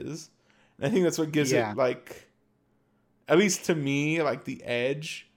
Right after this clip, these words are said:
Speaker 1: in these two
Speaker 2: Mm-hmm.
Speaker 1: similar, kinda similar anime.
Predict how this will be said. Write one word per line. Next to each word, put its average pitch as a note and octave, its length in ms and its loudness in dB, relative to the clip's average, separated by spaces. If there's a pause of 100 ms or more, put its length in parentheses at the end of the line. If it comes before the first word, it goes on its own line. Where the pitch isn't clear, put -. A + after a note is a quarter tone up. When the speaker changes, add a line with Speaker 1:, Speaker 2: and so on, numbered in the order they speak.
(100)
Speaker 1:
in D#3+ 140 -6
these E3 180 -4
two E3+ 480 -2
Speaker 2:
Mm-hmm. A#2 160 -8 (340)
Speaker 1:
similar, E3+ 760 0
kinda F3 280 2
similar F3 360 -2
anime. F3 600 -4